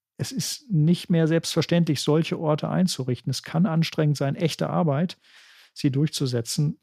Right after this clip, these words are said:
Aber es muss sein, das Aufklären und Erinnern darf nicht aufhören. Das ist ein fortwährender Prozess ohne Ende. Norbert Frey hat das mal auf den Punkt gebracht. Jeder Versuch, die Geschichte vergessen zu machen, rüttelt an den Grundfesten unserer Demokratie.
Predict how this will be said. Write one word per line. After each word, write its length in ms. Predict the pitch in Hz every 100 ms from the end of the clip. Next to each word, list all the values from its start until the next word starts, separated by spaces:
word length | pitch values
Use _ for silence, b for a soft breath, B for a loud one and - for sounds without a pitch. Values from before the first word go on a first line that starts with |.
| _ _ -
Aber 160 | 127 139
es 160 | -
muss 240 | 151 185 -
sein, 340 | 127 123 131
das 260 | 127 - -
Aufklären 720 | 156 - - 156 151 143 151
und 320 | 240 143 151
Erinnern 420 | - 135 156 135 135
darf 340 | 123 151 -
nicht 160 | 151 -
aufhören. 520 | 143 - 160 156 139 B B B -
Das 180 | 135
ist 120 | 180 170
ein 100 | 143
fortwährender 600 | 160 160 - 143 139 131
Prozess 760 | - 135 - 131 - - _
ohne 280 | - 135 127
Ende. 420 | 127 127 123 131 127 _ -
Norbert 300 | 151 160 135
Frey 240 | 143 208
hat 140 | 131 135
das 140 | -
mal 200 | 135 135
auf 140 | -
den 140 | - 131
Punkt 220 | - 165
gebracht. 600 | 143 120 123 143 - - b b b b b b b b -
Jeder 180 | 147
Versuch, 300 | - 139 175
die 120 | 151 156
Geschichte 420 | 143 180 - 165
vergessen 460 | - 135 147 175
zu 120 | - 151
machen, 260 | 143 147
rüttelt 300 | 131 151 160
an 100 | 151
den 180 | 135 127
Grundfesten 720 | 123 139 175 - 160 - -
unserer 380 | 165 147 131 135
Demokratie. 920 | 127 135 127 - 120 - 151 131 117